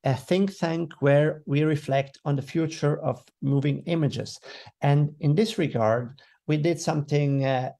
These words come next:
very peculiar in the year tw-, in twenty twenty when we had to reduce the, the physical festival. We had a very limited physical festival,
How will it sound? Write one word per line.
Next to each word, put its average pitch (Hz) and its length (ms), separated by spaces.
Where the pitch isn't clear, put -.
very 156 640
peculiar 139 720
in 127 140
the 120 140
year 120 500
tw-, - 160
in 120 140
twenty 127 300
twenty 127 360
when 117 240
we 117 60
had 107 240
to 117 100
reduce 120 640
the, 117 280
the 117 80
physical 120 460
festival. 117 420
We 117 120
had 110 180
a 113 40
very 120 280
limited 120 420
physical 143 440
festival, 135 600